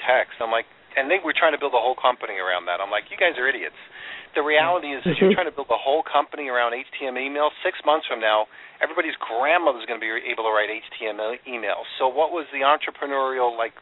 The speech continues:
Speaker 1: spasm that Michael Gerber talks about? That's out there like crazy. It's, I think it's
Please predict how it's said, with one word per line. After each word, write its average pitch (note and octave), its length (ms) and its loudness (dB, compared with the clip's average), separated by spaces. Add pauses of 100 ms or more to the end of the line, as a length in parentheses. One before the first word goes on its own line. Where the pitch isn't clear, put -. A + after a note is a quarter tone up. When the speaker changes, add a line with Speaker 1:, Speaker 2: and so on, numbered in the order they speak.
(460)
Speaker 1:
spasm C3 640 0
that G#2 160 -4
Michael A#2 240 -4
Gerber A#2 320 -6
talks G#2 320 -2
about? G2+ 320 -4 (320)
That's E3 240 2
out C#3 240 0
there A#2+ 80 -2
like G#2 240 -2
crazy. B2 560 -8
It's, - 180 -14 (140)
I D3 80 0
think B3+ 240 -4
it's C3 80 -12